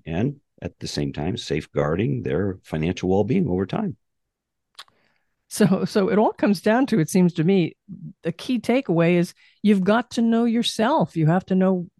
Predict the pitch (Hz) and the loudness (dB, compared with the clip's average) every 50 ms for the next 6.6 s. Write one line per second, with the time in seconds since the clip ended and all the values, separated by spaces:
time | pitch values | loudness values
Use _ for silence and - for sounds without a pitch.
0 | _ - 180 180 190 180 160 160 170 190 196 - - 180 196 196 - - 214 208 | _ -20 -18 -14 -12 -10 -6 -2 -2 -2 -2 0 0 0 0 0 0 0 0 0
1 | 196 - 190 - 190 202 190 196 202 156 - 220 254 - - - 160 180 - - | 0 0 0 0 0 0 2 0 -2 0 0 0 0 -2 -2 -4 -4 -4 -4 -4
2 | - 185 269 339 165 - - - - _ _ _ _ _ _ _ _ _ _ _ | -4 -4 -2 -2 -4 -6 -10 -16 -20 _ _ _ _ _ _ _ _ _ _ _
3 | _ _ _ _ _ _ _ _ _ _ _ _ _ _ _ _ _ - 135 135 | _ _ _ _ _ _ _ _ _ _ _ _ _ _ _ _ _ -2 0 0
4 | 120 117 - - 113 117 135 143 147 143 - - - - 120 107 - - 95 92 | 0 0 -2 -4 -4 -2 0 0 -2 -2 -4 -6 -4 -4 -4 -4 -4 -2 -2 0
5 | 90 - - - 82 85 80 - - - 78 71 76 71 - - - - 76 71 | 0 -2 -4 -6 -6 -6 -6 -8 -8 -10 -8 -6 -6 -6 -8 -8 -10 -10 -6 -6
6 | 67 65 64 58 - - - - - 67 - | -4 -6 -6 -8 -10 -14 -14 -14 -14 -16 -18